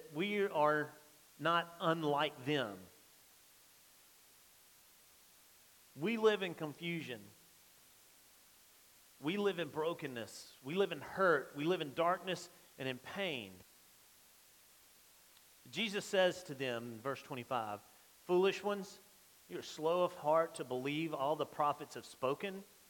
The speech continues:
Was it not necessary that the Christ should suffer these things and enter into, enter into his glory?" And beginning with Moses and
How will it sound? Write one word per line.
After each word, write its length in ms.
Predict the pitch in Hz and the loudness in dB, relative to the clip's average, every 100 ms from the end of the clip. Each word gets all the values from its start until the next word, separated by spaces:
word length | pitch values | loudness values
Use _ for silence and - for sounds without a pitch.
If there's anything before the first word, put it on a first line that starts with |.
| - - | -16 0
Was 180 | 151 | 0
it 120 | 175 165 | 0 2
not 320 | 214 220 151 | 4 4 2
necessary 720 | 135 151 - 202 208 202 202 | 2 2 0 -2 0 2 2
that 160 | 165 | 0
the 60 | 151 | -4
Christ 420 | - 160 170 185 | 0 2 4 2
should 180 | - 135 | -6 -12
suffer 400 | - 160 156 175 | -2 0 0 -2
these 220 | 165 160 | -4 -4
things 480 | 160 156 170 160 - - - - | -6 -6 -6 -10 -14 -20 -18 -4
and 120 | 135 | 0
enter 360 | 147 180 170 156 | 2 2 0 -2
into, 260 | 147 170 - | -4 -8 -2
enter 300 | 170 175 175 | -2 0 -4
into 340 | 160 151 - 143 | -6 -6 -4 -4
his 240 | 143 - | -4 -6
glory?" 520 | - 143 139 165 180 170 - - - - - - - | -6 -2 2 2 0 -6 -14 -20 -20 -20 -20 -20 -8
And 100 | 139 | -4
beginning 460 | 135 117 190 269 262 | -4 2 2 2 2
with 180 | 247 202 | 0 4
Moses 640 | 202 202 135 147 139 - - - - | 6 6 4 0 -2 -8 -18 -20 -10
and 120 | 135 | -8